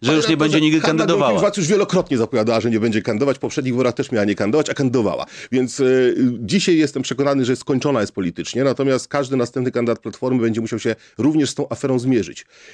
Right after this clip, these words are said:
Speaker 2: I dzisiaj chcemy tą aferę po prostu wyjaśnić,
Speaker 1: Tak.
Speaker 2: nie tylko wyjaśnić,
Speaker 1: Ale
Speaker 2: ale dać również zadośćuczynienie. I po to jest komisja weryfikacyjna. Odebrać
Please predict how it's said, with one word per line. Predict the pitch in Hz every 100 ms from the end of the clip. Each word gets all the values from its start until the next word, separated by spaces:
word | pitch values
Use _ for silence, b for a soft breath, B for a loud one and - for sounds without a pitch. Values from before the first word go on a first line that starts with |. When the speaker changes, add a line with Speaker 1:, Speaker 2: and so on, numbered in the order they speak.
| -
Speaker 2:
I |
dzisiaj | 110 170 180
chcemy | - 190 190
tą | 180
aferę | 110 196 180
po | 165
prostu | - 175 160
wyjaśnić, | 160 143 107 180
Speaker 1:
Tak. | 202
Speaker 2:
nie | 147 277
tylko | 247 - 120
wyjaśnić, | 95 95 - - 160 -
Speaker 1:
Ale | 127 127
Speaker 2:
ale | 120 131 117
dać | 151 -
również | 151 147
zadośćuczynienie. | 131 135 - 131 139 147 117
I | 90
po | 120
to | 120
jest | 107
komisja | - 92 87
weryfikacyjna. | 85 85 90 90 - 85 87
Odebrać | - 107 151 131 95